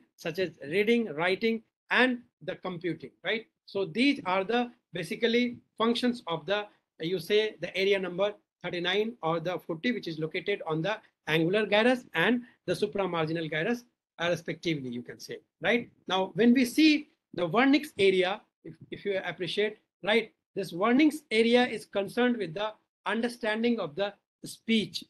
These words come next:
that is, you say, the interpretation of the language, that is, uh, through, you can say, the visual, or you can say the auditory input, right? So this, the vernix area, and if you see over here,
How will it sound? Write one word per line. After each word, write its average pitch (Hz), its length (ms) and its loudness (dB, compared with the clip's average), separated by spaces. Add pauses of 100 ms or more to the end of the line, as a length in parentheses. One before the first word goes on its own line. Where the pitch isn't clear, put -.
that 165 200 -4
is, 240 160 0 (380)
you 185 140 -6
say, 240 420 2
the - 200 -14
interpretation 214 800 0
of 160 180 -10
the 214 180 -4 (260)
language, 160 500 -4 (460)
that 175 180 -2
is, 226 220 2 (100)
uh, 165 200 -4
through, 202 260 0
you 190 100 -2
can 185 180 -4
say, 196 280 -6 (260)
the 165 100 -4
visual, 202 580 0
or 175 140 -2
you 180 100 -2
can 180 180 -4
say 175 140 -6
the 170 160 -6
auditory 208 640 0 (200)
input, 190 440 -4 (200)
right? 208 280 -2 (160)
So 214 420 0
this, 254 360 -2 (320)
the 175 80 -6
vernix 240 640 2
area, 233 440 2 (920)
and 254 320 6 (100)
if 180 160 -6
you 208 160 2
see 240 300 2
over 180 200 -2
here, 180 300 -2